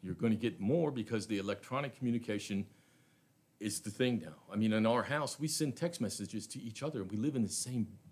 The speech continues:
house. <laughs> It's not like it's a mansion or anything, but we send text messages to each other. So it seems to work on our house. It's probably gonna work in your house. So the next step then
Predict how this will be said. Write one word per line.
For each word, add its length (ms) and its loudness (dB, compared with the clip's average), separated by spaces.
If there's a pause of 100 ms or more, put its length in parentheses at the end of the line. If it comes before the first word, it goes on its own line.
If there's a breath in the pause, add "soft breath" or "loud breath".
(600)
house. 520 -4 (220)
<laughs> 400 -2
It's 160 -8
not 180 8
like 160 6
it's 120 -2
a 40 4
mansion 480 4
or 100 -6
anything, 300 -2 (480 soft breath)
but 80 4
we 80 6
send 180 4
text 200 6
messages 460 0
to 200 -14
each 160 -12
other. 160 -14 (100)
So 380 2 (800 soft breath)
it 60 -14
seems 240 4
to 80 2
work 260 8
on 120 8
our 160 8
house. 380 6
It's 140 -8
probably 260 6
gonna 160 6
work 240 4
in 80 6
your 140 -2
house. 440 -4 (2250 soft breath)
So 140 4
the 120 2
next 200 8
step 240 10
then 300 8